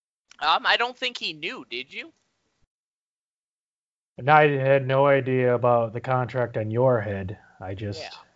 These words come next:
Speaker 2: knew that there was one on mine, so I didn't see the reason to warn you about a contract on my head.
Speaker 1: So,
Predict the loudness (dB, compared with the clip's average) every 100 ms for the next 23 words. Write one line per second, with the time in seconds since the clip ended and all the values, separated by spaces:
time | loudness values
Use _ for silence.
0 | -14 -14 -10 -10 -8 -8 -6 -6 -4 0
1 | 0 0 -6 -4 -4 -4 -6 -8 -6 -4
2 | -2 -2 -2 -4 -6 -6 -4 2 4 4
3 | 2 0 2 0 -2 -2 -2 0 -2 0
4 | -4 -2 0 2 2 2 2 0 -6 _
5 | _ _ -20 -20 -10 -6 -4 -6